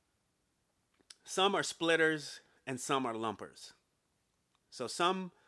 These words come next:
biologists, they see species and they tend to, that are similar, and they tend to say, "You know what? These are all the same species." And then some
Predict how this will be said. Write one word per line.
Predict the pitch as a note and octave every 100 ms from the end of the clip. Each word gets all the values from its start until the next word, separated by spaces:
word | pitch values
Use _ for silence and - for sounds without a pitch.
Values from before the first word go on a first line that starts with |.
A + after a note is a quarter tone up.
| _ _ _ _ _ _
biologists, | C#3+ C#3+ C#3+ C#3 B2+ C3 - -
they | A#2+
see | B2 D#3+ D3+ D3 - - _
species | - C#3+ C3+ C#3+ C3+ C3
and | A2 A#2+
they | A#2
tend | - C3+ A#2+ A#2
to, | B2+ A2+ G#2+ - _
that | B2+
are | B2
similar, | - D3+ C3+ C#3
and | B2
they | A#2+
tend | - B2
to | A#2+
say, | C3 B2+
"You | G3+
know | G#3
what? | F#3 F3 - _ _ _ _
These | A#3+
are | G#3
all | E3+
the |
same | C#3 C3+ A2+
species." | - G2 F2+ - - _ _ _ _ _ _ _ _ _ _ _ _ _ _ _ _ _ _ _ _ _ _ _ _ _
And | B2 B2+
then | C3
some | - F3+ F3 D#3+